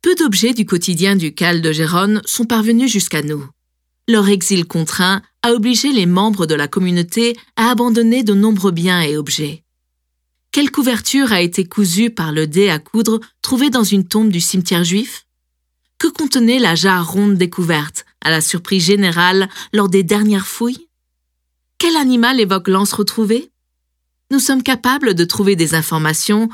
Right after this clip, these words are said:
concernant la vie politique et économique des communautés médiévales. Mais qu'en est-il de leur vie quotidienne ? Nous savons que, tandis que les hommes géraient l'espace public, les femmes étaient chargées d'un aspect fondamental de la culture juive, la tradition.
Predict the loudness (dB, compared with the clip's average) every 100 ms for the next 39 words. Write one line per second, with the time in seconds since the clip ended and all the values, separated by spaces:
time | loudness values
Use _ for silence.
0 | -8 -4 -2 2 2 2 2 0 -2 0
1 | 0 0 -2 -4 -2 0 2 2 2 2
2 | 0 0 -2 0 2 0 0 2 2 2
3 | 0 0 -4 -6 -12 _ _ _ -18 -2
4 | -2 0 -4 -4 -4 -4 0 2 2 0
5 | 0 -2 0 0 0 0 0 -4 -8 _
6 | _ _ _ _ _ _ 0 2 0 0
7 | -2 0 -2 -2 -2 0 0 0 0 2
8 | 2 2 0 0 0 0 0 -2 -2 -4
9 | -2 0 0 -2 -4 -16 _ _ -2 -2
10 | 0 -4 -2 -2 0 0 0 0 0 0
11 | 0 0 -2 -2 -4 -2 0 0 0 0
12 | 0 0 -2 -4 -4 -2 -2 -2 -6 -8
13 | -16 -18 _ _ -4 -2 -2 0 0 -2
14 | -4 -6